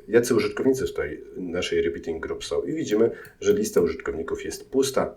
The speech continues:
nikogo tam nie ma. Możemy zobaczyć sobie, jakie jest źródło danych tej naszej repeating group i zobaczyć sobie, że źródłem danych jest po prostu pójście do tabeli z użytkownikami.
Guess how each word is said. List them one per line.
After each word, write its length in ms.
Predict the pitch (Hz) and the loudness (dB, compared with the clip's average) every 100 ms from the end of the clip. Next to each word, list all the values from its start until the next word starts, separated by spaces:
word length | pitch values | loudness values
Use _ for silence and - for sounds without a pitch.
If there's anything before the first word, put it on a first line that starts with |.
| - | -6
nikogo 380 | 92 - - - | -2 0 0 -2
tam 180 | 64 | -4
nie 140 | - 202 | 2 4
ma. 160 | - - - - | 4 0 -10 -6
Możemy 220 | - 104 | 4 6
zobaczyć 360 | 101 104 104 - | 10 8 8 0
sobie, 180 | 92 80 | -2 -2
jakie 160 | - | -2
jest 140 | - - | -6 -4
źródło 420 | 101 120 127 139 | 0 2 6 6
danych 280 | 139 101 - | 6 2 -2
tej 180 | 95 85 | -6 -6
naszej 300 | - - - | -6 -6 -6
repeating 420 | - - 67 69 | -6 -8 -4 2
group 200 | 123 - | 2 2
i 40 | |
zobaczyć 300 | 87 87 - | 0 -2 -4
sobie, 160 | - 80 | -6 -4
że 160 | - - - - - | -4 -6 -12 -18 -10
źródłem 500 | 82 82 117 123 - | -6 -2 2 4 4
danych 320 | 90 104 90 82 | 4 4 2 0
jest 160 | 80 | -6
po 60 | - | -6
prostu 280 | 85 - - | -6 -6 -8
pójście 440 | - 139 147 - | 2 4 4 -2
do 100 | - | -4
tabeli 400 | 80 - 107 90 | -4 0 0 0
z 240 | 85 120 | 0 0
użytkownikami. 840 | - - - - - - 78 82 | -2 -6 -8 -8 -6 -6 -2 -2